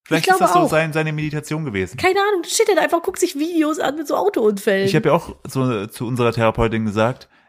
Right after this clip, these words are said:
Speaker 1: äh, dass ich mir am
Speaker 2: Das klingt,
Speaker 1: liebsten
Speaker 2: als wenn wir eine Paartherapie
Speaker 1: Nein,
Speaker 2: hätten.
Speaker 1: wir
Speaker 2: Wir klären das auf.
Speaker 1: wir haben zufälligerweise dieselbe Therapeutin, aber gehen da einzeln hin und, äh, nichts
Speaker 2: Mit
Speaker 1: mit
Speaker 2: anderen Themen.
Speaker 1: Mit anderen Themen. Und da meinte ich auch so, kam letztens auf das Thema so, äh, Sch-, Ku-, Guckgewohnheiten, wo ich auch noch meinte, ich so,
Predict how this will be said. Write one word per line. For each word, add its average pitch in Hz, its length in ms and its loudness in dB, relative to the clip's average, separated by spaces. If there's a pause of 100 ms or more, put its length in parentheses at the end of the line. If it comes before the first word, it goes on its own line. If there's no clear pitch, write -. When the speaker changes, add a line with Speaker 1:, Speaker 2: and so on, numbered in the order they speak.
Speaker 1:
äh, 110 200 0
dass 117 160 -4
ich 117 60 -8
mir 123 120 2
am - 20 2
Speaker 2:
Das 196 100 2
klingt, 269 160 2
Speaker 1:
liebsten 277 60 2
Speaker 2:
als 247 100 2
wenn 233 80 2
wir 220 80 2
eine 202 80 0
Paartherapie 196 560 -2
Speaker 1:
Nein, 131 200 6
Speaker 2:
hätten. 170 340 -2
Speaker 1:
wir 131 140 4
Speaker 2:
Wir 196 80 0
klären 214 240 0
das 202 140 2
auf. 170 440 -4
Speaker 1:
wir 120 120 0
haben 131 380 0
zufälligerweise 131 580 0
dieselbe 110 360 -2
Therapeutin, 120 480 0
aber 101 80 -2
gehen 107 140 0
da 104 60 4
einzeln 101 360 -4
hin 85 260 -6
und, 98 180 -8
äh, 98 280 0
nichts 117 240 -8
Speaker 2:
Mit 190 100 0
Speaker 1:
mit 101 100 -2
Speaker 2:
anderen 254 300 2
Themen. 220 300 2
Speaker 1:
Mit 120 100 2
anderen 113 240 2
Themen. 113 360 -4 (320)
Und 117 200 -4
da 123 80 4
meinte 123 240 2
ich 127 40 4
auch 131 80 2
so, 117 360 2
kam 120 200 0
letztens 123 180 0
auf 117 80 -2
das 113 100 -4
Thema 123 300 0
so, 110 140 -2
äh, 98 560 -4
Sch-, - 200 -10
Ku-, - 240 -2
Guckgewohnheiten, 107 1080 -2 (340)
wo 117 140 -2
ich 123 80 2
auch 135 80 4
noch 135 80 2
meinte, 120 240 2
ich 110 100 -4
so, 117 240 2